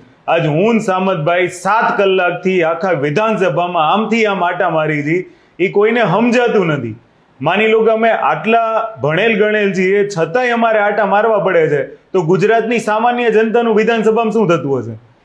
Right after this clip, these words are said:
એને કોઈ આઈડિયા જ નથી કે ઈ લોકો શેને સપોર્ટ કરી રહ્યા છે. બીજું કેવું છે ખબર? કે ઉમેદવારોની અંદર બે ભાગલા પડ્યા છે. આ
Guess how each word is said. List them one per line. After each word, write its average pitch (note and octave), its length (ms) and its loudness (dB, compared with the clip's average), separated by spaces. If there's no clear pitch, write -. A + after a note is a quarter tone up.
એને G#3 180 0
કોઈ B3 180 2
આઈડિયા A#3 460 2
જ A3 40 2
નથી G#3 400 0
કે G3 60 0
ઈ A3+ 100 2
લોકો B3 280 2
શેને B3 540 0
સપોર્ટ B3+ 500 0
કરી G#3+ 220 2
રહ્યા D#3 240 0
છે. B2 100 -6
બીજું G#3 360 0
કેવું C4+ 220 2
છે B3+ 80 2
ખબર? A#3+ 280 2
કે A3+ 60 0
ઉમેદવારોની C4 880 2
અંદર B3+ 260 2
બે C4 140 0
ભાગલા G#3+ 380 2
પડ્યા D#3 340 0
છે. B2 100 -4
આ F3+ 140 2